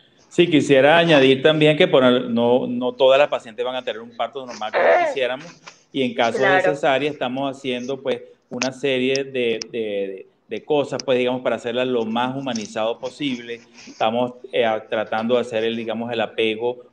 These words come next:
Speaker 1: lo más precoz posible a la paciente que va por cesárea, y quisiéramos que todas fueran para, por cesárea necesaria. Y entonces todo
Speaker 2: Ok.
Speaker 1: esto, eh, digamos, ayuda también a, a, a tener niños, pues, digamos, más, más sanos, porque ese apego
Speaker 2: Más
Speaker 1: precoz
Speaker 2: sanos.
Speaker 1: definitivamente tiene,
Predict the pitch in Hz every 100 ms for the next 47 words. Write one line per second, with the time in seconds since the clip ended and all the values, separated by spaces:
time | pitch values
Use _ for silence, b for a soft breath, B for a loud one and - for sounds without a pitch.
0 | - 113 101 101 104 120 120 - 117 127
1 | 120 107 101 101 95 104 101 117 117 107
2 | 104 117 110 113 117 107 113 120 b b
3 | b 117 113 107 101 104 117 113 101 104
4 | 113 107 110 104 101 - 104 98 98 101
5 | 98 104 107 113 113 131 123 123 110 143
6 | _ b b b _ 160 151 120 127 127
7 | 139 139 135 127 135 139 - 127 120 117
8 | 117 123 117 107 113 123 117 107 110 117
9 | - - 104 92 - _ - 95 - 101
10 | 104 104 113 107 110 120 107 107 101 110
11 | 110 107 98 101 98 101 123 120 139 135
12 | 110 104 110 117 107 - 208 185 135 139
13 | 110 104 107 107 113 110 104 107